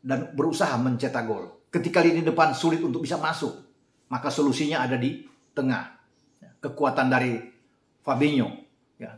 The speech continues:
kejelian Fabinho untuk selalu masuk pada momen yang tepat. Di saat lini depan kurang begitu berfungsi karena ketatnya pertahanan, umpan-umpan Hendo juga dibutuhkan di sini.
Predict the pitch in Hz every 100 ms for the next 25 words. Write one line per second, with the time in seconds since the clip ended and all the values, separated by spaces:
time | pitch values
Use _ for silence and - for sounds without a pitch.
0 | - 113 131 147 127 139 139 139 127 135
1 | 127 131 135 175 160 131 131 135 139 135
2 | 123 117 120 117 - - _ _ _ _
3 | - 127 139 135 139 131 135 127 135 131
4 | 123 - - _ _ _ - 147 139 135
5 | 131 135 123 120 151 123 127 123 131 -
6 | 143 135 135 117 113 135 120 98 101 -
7 | _ _ _ _ _ _ _ _ _ _
8 | 147 131 147 131 135 123 143 135 135 135
9 | 123 123 - 139 117 113 92